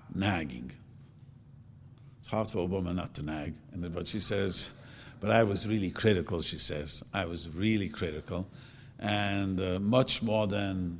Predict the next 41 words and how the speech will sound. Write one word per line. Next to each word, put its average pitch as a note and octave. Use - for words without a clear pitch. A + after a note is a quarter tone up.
than G2
an G2+
average G#2
person." A2
And F2
she E2+
says, G2
"I, E2+
th-, F2
this A2+
is -
not F2+
going G2
anywhere." D#2
And G#2+
she C3
told F3+
me, D3
this A2
is F2+
frightening C#3+
what C3+
she -
told C#3
me. A2
She -
told B2+
me C3
she -
had G#2
to G#2
bite G2+
her D3
lips A#2+
and F#2+
bleed B2
not A#2
to B2
open G2
her F2+
mouth. D2